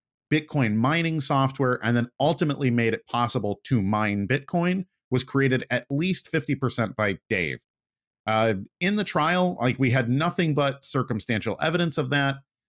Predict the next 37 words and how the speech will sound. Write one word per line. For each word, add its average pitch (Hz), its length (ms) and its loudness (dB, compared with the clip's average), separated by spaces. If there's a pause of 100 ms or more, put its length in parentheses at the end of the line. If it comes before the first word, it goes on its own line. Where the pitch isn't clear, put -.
(220)
And, 120 360 2
and 131 140 2
ultimately, 131 480 2
it, 117 60 4
w-, 113 260 -2
the, 113 200 0
the 101 140 -2
burden 131 320 2
of - 160 0
proof 127 220 0
was 104 160 0
not 113 380 2
met, 110 380 2 (180)
uh, 92 320 0
according 98 400 -2
to 98 100 -8
the 82 100 -8
jury. 156 480 0 (380)
And, 110 260 0
and 117 140 2
the 117 60 2
jury 131 280 2
thought 120 280 0
that 120 80 2
it 110 60 0
was 101 120 -4
very 131 260 2
clear 160 440 2
that, 113 260 2 (120)
that 117 180 -2
while 117 400 2 (380)
Craig 180 300 2
had 139 460 0 (320)
the 101 100 -2
ability, 160 720 0 (180)
the - 60 -8
credentials, 143 800 -2